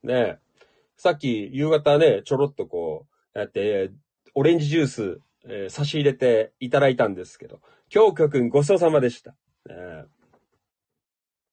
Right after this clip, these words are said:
えー、まあ、そんなね、あのー、今日はやってまして、まあ、いろいろなね、こう話をこう、あー、ね、こうして、またね、一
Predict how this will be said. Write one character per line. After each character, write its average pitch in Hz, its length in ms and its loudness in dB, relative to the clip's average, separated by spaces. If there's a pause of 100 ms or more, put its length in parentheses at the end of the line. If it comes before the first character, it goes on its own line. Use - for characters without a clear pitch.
(960)
え 131 380 2
ー、 123 40 0
ま 135 140 0
あ、 117 40 -2
そ 156 160 -4
ん 147 60 2
な 139 120 4
ね、 117 280 0 (180)
あ 113 160 -6
の 110 100 -2
ー、 90 800 -8
今 113 120 -6
日 95 60 -4
は 82 260 -8
や 110 120 -8
っ - 60 -16
て 120 100 -2
ま 107 140 -4
し - 140 -16
て、 - 180 -18
ま 123 140 -6
あ、 104 40 -4
い 107 60 -8
ろ 117 140 -2
い 113 40 -2
ろ 113 120 -2
な 113 120 -2
ね、 117 180 -2
こ 95 180 -14
う - 20 -16
話 101 380 -12
を 82 200 -6
こ 80 480 -12
う、 - 580 -20
あ 90 760 -10
ー、 - 20 -12
ね、 107 400 -4
こ 87 340 -8
う - 20 -18
し - 120 -18
て、 87 440 -8
ま 110 100 -12
た 92 360 -6
ね、 135 180 4
一 104 160 -6